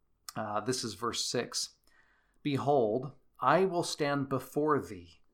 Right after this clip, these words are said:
there upon the rock in Horeb, and thou shalt smite the rock,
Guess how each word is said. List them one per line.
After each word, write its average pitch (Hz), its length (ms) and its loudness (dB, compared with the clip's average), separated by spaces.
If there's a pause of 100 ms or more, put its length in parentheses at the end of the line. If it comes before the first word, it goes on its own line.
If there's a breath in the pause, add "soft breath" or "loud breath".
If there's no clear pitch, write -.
(100)
there 131 360 2
upon 113 480 -2
the 110 100 -4
rock 104 420 0
in 113 100 -8
Horeb, 107 460 -8 (480)
and 123 200 -2
thou 143 220 4
shalt 135 400 -2
smite 151 580 -2
the 143 200 -4
rock, 120 540 -2